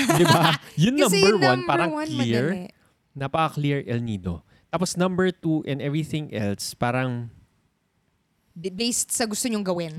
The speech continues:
Speaker 1: based na siya
Speaker 2: Sa
Speaker 1: sa
Speaker 2: activity.
Speaker 1: Oo.
Speaker 2: O, sige, ako may number two. O, ikaw?
Speaker 1: Anong number? Hin-, hindi nga ako mahilig eh.
Speaker 2: <laughs>
Speaker 1: Ang isasagod ko, alam mo kung ano,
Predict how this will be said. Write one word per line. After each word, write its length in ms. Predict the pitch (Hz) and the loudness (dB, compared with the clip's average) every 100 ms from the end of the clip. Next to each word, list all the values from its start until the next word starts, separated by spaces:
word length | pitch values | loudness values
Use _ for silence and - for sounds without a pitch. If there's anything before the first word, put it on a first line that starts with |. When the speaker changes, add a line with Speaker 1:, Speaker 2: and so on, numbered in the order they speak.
| 139 | -4
Speaker 1:
based 460 | 139 180 175 - - | 0 0 0 -4 -4
na 100 | 156 | -2
siya 180 | - | 0
Speaker 2:
Sa 80 | 151 | -2
Speaker 1:
sa 140 | 156 139 | 0 0
Speaker 2:
activity. 560 | 104 269 214 - 165 151 _ _ | 0 -2 -4 -6 -12 -14 _ _
Speaker 1:
Oo. 600 | 131 123 127 127 107 101 | -4 0 0 0 0 -4
Speaker 2:
O, 140 | 92 - | -6 -4
sige, 240 | 277 208 | -2 -2
ako 220 | 185 226 | -4 -4
may 120 | 220 202 | -4 -4
number 280 | 185 180 | -6 -8
two. 100 | 175 | -6
O, 80 | - | -4
ikaw? 220 | 240 202 | -4 -2
Speaker 1:
Anong 180 | 156 170 | -4 -2
number? 220 | 156 127 123 | -2 -4 -6
Hin-, 240 | _ 202 202 | _ -12 -10
hindi 240 | - 160 180 | -10 -6 -4
nga 120 | 190 | -4
ako 80 | 160 | -4
mahilig 320 | 160 131 95 | -4 -4 -6
eh. 120 | 87 277 302 285 | -6 -2 2 2
Speaker 2:
<laughs> 300 | 415 - - | 0 -4 -4
Speaker 1:
Ang 120 | 247 | 0
isasagod 460 | 233 240 220 214 214 | 2 2 2 0 -2
ko, 120 | 143 | -2
alam 160 | 123 143 | -2 -2
mo 100 | 147 | -2
kung 140 | 120 | -6
ano, 360 | 92 104 104 101 | -6 -2 -2 -4